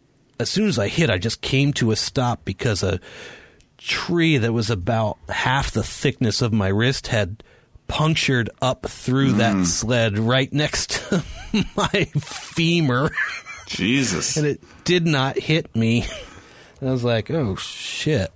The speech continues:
Speaker 2: But
Speaker 1: That
Speaker 2: wouldn't, like,
Speaker 1: coulda
Speaker 2: that sudden
Speaker 1: sucked.
Speaker 2: deceleration just kinda sends you flying forward out of the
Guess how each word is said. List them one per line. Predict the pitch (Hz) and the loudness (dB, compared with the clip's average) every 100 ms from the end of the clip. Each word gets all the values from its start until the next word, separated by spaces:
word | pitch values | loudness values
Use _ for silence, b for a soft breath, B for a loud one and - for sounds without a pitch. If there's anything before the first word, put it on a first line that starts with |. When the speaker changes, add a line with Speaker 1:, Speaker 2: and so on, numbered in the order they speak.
| - | -4
Speaker 2:
But | 127 | 0
Speaker 1:
That | 123 | 2
Speaker 2:
wouldn't, | 127 160 214 | 2 2 0
like, | 131 143 131 | 0 0 2
Speaker 1:
coulda | 131 | 2
Speaker 2:
that | 101 | 2
sudden | - 127 123 | 2 2 2
Speaker 1:
sucked. | 107 113 | 4 4
Speaker 2:
deceleration | 110 - 120 107 92 98 107 120 101 | 2 2 2 2 4 2 2 2 2
just | 92 | 2
kinda | - 101 90 | 0 0 2
sends | - 101 95 | 2 2 2
you | 82 | 0
flying | - - 67 87 87 90 95 107 101 | -6 -8 -2 0 2 2 2 0 -2
forward | - 90 87 90 101 95 | -4 -2 0 2 2 2
out | 85 90 | 0 0
of | 82 | 0
the | 80 | -2